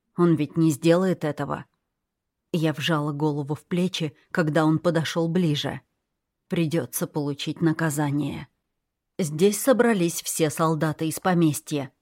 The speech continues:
Маршал Хэй мог сколь угодно им нравиться, но они прежде всего подчинялись главе У. И если на стороне маршала и была какая-то часть людей, то все же меньшая.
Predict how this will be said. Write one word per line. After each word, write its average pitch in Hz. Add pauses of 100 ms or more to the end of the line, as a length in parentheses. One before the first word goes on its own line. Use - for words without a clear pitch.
(360)
Маршал 202
Хэй 220
мог 202
сколь 220
угодно 156
им 170
нравиться, 180 (280)
но 180
они 165
прежде 156
всего 151
подчинялись 151
главе 147
У. 143 (420)
И -
если 160
на 165
стороне 165
маршала 165 (240)
и 202
была 180
какая-то 151
часть -
людей, 151 (320)
то -
все -
же 147
меньшая. 135